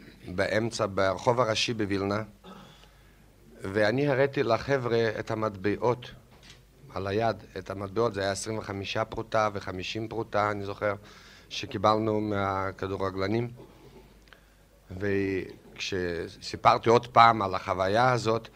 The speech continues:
אז פתאום ראיתי שבתוכנו נכנס איזה ראש של מישהו זר, שלא שייך לחבורה שלנו, ומסתכל בסקרנות מרובת על המטבעות.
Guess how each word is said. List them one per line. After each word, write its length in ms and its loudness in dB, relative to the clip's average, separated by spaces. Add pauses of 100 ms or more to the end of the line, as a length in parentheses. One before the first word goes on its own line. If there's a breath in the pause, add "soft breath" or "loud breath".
(400 loud breath)
אז 180 -10
פתאום 340 -2
ראיתי 440 -2
שבתוכנו 1300 -2 (600 loud breath)
נכנס 880 -2 (440)
איזה 240 -2
ראש 360 0
של 80 -2
מישהו 600 -2
זר, 360 4 (480 soft breath)
שלא 260 2
שייך 300 2
לחבורה 480 0
שלנו, 540 -2 (380 loud breath)
ומסתכל 720 0
בסקרנות 840 -2
מרובת 540 0 (460 loud breath)
על 200 -2
המטבעות. 800 0